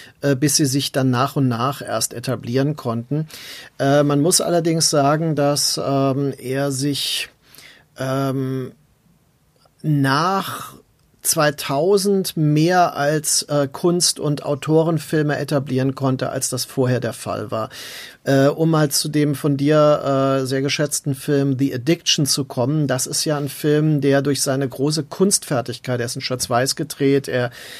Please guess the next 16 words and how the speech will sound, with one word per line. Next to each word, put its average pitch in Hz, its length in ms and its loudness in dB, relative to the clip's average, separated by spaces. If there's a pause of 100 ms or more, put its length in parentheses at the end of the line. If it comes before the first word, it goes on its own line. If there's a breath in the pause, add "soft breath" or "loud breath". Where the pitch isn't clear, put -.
(180 loud breath)
ist, - 300 0
äh, 127 180 -2
wie 147 140 0
ein 135 100 0
Film 170 320 2
noir, 147 640 2
äh, 165 60 -10 (260)
Horrorfilm 175 640 2
gedreht, 175 560 -2
gleichzeitig 143 640 0
ist - 140 -2
er 139 80 2
ein 135 100 -2
philosophisches 147 840 0
Traktat, 123 720 0
also 131 340 0